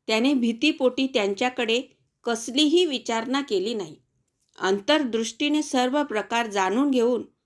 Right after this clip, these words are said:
तो गप्प राहिला. त्याने शिवदूतांचा सन्मान केला. त्यांची यथाविधी पूजा केली.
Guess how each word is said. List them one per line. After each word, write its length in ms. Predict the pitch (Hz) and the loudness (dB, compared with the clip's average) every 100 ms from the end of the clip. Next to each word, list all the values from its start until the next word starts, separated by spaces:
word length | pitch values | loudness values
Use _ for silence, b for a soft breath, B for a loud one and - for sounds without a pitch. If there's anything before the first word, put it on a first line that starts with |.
| _ _ | _ _
तो 100 | 247 | -4
गप्प 360 | 254 214 - 294 | 0 0 -2 -2
राहिला. 360 | 311 254 175 135 _ _ _ _ _ | 0 0 -2 -4 _ _ _ _ _
त्याने 260 | 214 208 254 | 0 2 0
शिवदूतांचा 920 | 262 277 302 254 254 240 226 226 269 | 0 0 2 2 0 0 -2 -2 -4
सन्मान 540 | 277 247 190 196 262 262 | -2 -2 0 0 0 0
केला. 220 | 190 160 - _ _ _ _ _ _ - | -4 -6 -12 _ _ _ _ _ _ -2
त्यांची 420 | 196 196 196 247 | 0 2 0 2
यथाविधी 580 | 214 202 254 262 226 254 | 2 2 2 0 0 -2
पूजा 380 | 254 208 208 240 | -2 -2 2 0
केली. 360 | 247 196 151 | 0 -4 -4